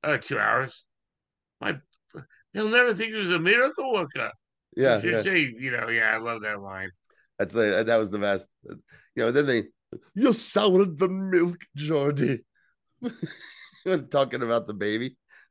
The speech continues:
Speaker 2: Uh,
Speaker 1: Yep.
Speaker 2: yeah, that's a super fun one.
Speaker 1: And
Speaker 2: Uh,
Speaker 1: F Y I, change your shirt out, or not red. Not, not a good look.
Speaker 2: Not a good look.
Speaker 1: Not
Speaker 2: Uh,
Speaker 1: a long time, uh, you know, not long term.
Speaker 2: Mm-hmm.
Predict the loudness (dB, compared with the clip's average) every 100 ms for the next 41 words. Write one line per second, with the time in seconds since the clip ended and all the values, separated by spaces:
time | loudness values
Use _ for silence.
0 | -2 2 4 2 -2 _ _ _ _ _
1 | -6 -2 -2 -4 -8 -8 -8 -8 -8 -6
2 | -6 -10 _ _ _ _ -6 0 2 4
3 | 4 4 2 0 -2 -6 -6 -6 -10 -4
4 | -2 0 -2 -2 -4 -6 -4 -4 -2 -2
5 | -4 -12 -20 _ _ -4 -2 -2 -2 -4
6 | -4 -4 -6 -8 -10 _ _ _ -8 -4
7 | -2 -2 -4 -4 -4 -6 -8 _ -20 -20
8 | -20 -14 0 4 6 4 2 0 0 -2
9 | 0 0 0 -2 -2 -2 -6 -14 -16 -12
10 | -10 -8 -4 -4 -4 -8 -8 -8 -8 -10
11 | _ _ _ _ -6 -6